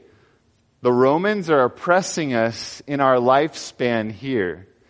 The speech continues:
and we'd like for you to deliver us from the Romans. Will you help us out with that?" And Jesus says, "No, I'm worried about this." And they say, "Okay, we'll go find another Messiah,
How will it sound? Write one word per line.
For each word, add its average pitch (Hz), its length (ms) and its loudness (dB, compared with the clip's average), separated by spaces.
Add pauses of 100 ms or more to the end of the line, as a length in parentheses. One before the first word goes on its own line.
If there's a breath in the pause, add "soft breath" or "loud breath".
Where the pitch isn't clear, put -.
(300 soft breath)
and 156 180 0
we'd 151 200 4
like 143 320 2
for - 140 -6
you 165 220 -2
to 147 160 -14
deliver 139 640 0
us 120 460 0
from 131 260 -6
the 113 80 -2
Romans. 117 540 -2
Will 135 120 0
you 147 140 2
help 151 280 -2
us 170 180 -4
out 147 200 2
with 160 120 -6
that?" 185 360 0 (300 soft breath)
And 165 140 0
Jesus 208 260 0
says, 175 180 4
"No, 175 300 2 (480 soft breath)
I'm 160 160 0
worried 180 300 4
about 139 340 2
this." - 580 -2 (840 soft breath)
And 120 160 -6
they 120 120 -2
say, 104 500 -2 (100)
"Okay, 127 340 -2
we'll 120 200 -2
go 147 160 -4
find 107 480 -6
another 98 320 -10
Messiah, 87 680 -10